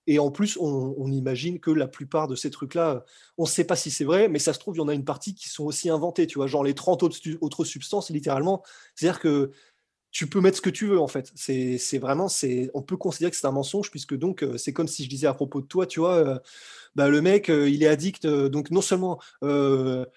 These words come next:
à la coke, il est addict à la méthamphétamine, euh, au, à la drogue crocodile,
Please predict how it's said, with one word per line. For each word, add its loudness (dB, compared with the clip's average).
à 4
la 6
coke, 2
il 2
est 10
addict 4
à 8
la 6
méthamphétamine, 2
euh, 4
au, 8
à 6
la 6
drogue 4
crocodile, 0